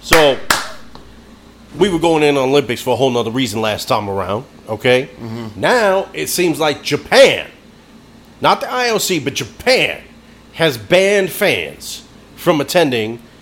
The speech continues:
Speaker 1: any arena or stadium events in the fucking Olympics, okay? That's basically every fucking event <laughs> that you're gonna have. And I think with the exception of a couple of prefectures outside of the main city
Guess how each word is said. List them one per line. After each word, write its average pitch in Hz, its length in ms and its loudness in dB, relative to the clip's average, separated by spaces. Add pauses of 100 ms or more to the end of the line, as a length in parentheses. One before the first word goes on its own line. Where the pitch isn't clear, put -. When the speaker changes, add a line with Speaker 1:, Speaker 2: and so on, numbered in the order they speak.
(220)
Speaker 1:
any 180 220 4
arena 147 520 0 (120)
or 131 140 -8
stadium 135 460 0
events 101 580 -6 (460)
in 139 180 4
the - 80 0
fucking 127 340 -2
Olympics, - 680 -8 (100)
okay? 131 360 -2 (300)
That's 185 220 -2
basically 165 720 -2 (340)
every 165 280 2
fucking 147 340 0
event 110 320 -2 (340)
<laughs> - 240 -20 (200)
that - 240 0
you're 139 100 -8
gonna 135 240 0
have. 98 420 -2 (640)
And 131 360 2
I 147 100 0
think 160 200 -4
with 165 100 -6
the 160 80 -2
exception 147 420 -2
of 110 60 -6
a - 40 -14
couple 180 260 -2
of - 100 -12
prefectures 139 720 -4
outside 147 400 -4
of 131 60 -4
the 131 60 -4
main 131 220 0
city 143 460 -2